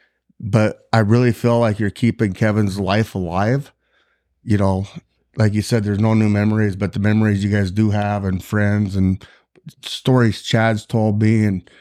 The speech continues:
it's, uh, it's a pretty hard thing. But at the end of the day, I mean, you're, you're keeping them alive, and that's, that's huge.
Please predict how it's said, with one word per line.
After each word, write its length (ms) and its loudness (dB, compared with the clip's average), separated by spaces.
it's, 360 -2
uh, 320 0
it's 220 -2
a 60 0
pretty 220 0
hard 280 -2
thing. 340 0
But 320 -4
at 200 0
the 80 2
end 80 2
of 100 2
the 80 2
day, 400 4
I 60 0
mean, 240 2
you're, 260 -2
you're 220 -2
keeping 360 2
them 140 0
alive, 600 -4
and 240 -2
that's, 300 -2
that's 300 -4
huge. 400 -4